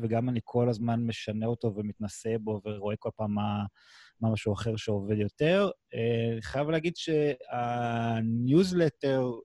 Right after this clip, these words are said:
אה, הוא דווקא אחד ה-, הכלים היותר משמעותיים. אה, בדרך כלל מגיעות מש-, הניוזלטר גם לאחרונה, אני ממש גם כל פעם משנה אותו, אבל, אה, הוא חוץ מלייצר תכנים חדשים כל הזמן, הוא גם כל הזמן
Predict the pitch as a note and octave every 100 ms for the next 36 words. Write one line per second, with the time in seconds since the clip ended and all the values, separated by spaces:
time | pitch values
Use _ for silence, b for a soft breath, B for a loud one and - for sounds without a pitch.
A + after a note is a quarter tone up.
0 | _ _ A#2 A2+ A2+ A2 G#2+ A2 A#2 -
1 | A2 G#2 A#2+ C3 A#2+ A#2 A2 A2 G#2+ G#2+
2 | G#2 G2+ G2+ _ _ - G#2 - A#2+ B2
3 | A2 B2 B2 A#2 - A2 G2+ A2+ D#3 F#3+
4 | G3 G3+ B B B B B _ - G#2
5 | G2+ G2+ G2+ G#2 G2+ G2+ G2+ G2+ G2+ G2+
6 | _ _ _ G2+ G#2+ A#2+ A#2+ A#2 G#2 A#2+
7 | C3 - - A#2 A#2+ - _ - - C3
8 | - - C3 C#3 D3 D3 C#3 B2 A#2 B2+
9 | C3 C3+ D3 E3 - A2+ - D3+ D3+ -
10 | A2+ B2+ C3 - G#2 G2 G#2 G#2 G#2 G2+
11 | B B B - A2 - C#3+ D#3+ D#3+ C3+
12 | B2 C#3+ C3+ B2+ C#3+ C#3 B2 A2+ E3 F3
13 | D#3 C3 B2+ B2 B2 A2+ A2 B2+ B2+ B2
14 | B2+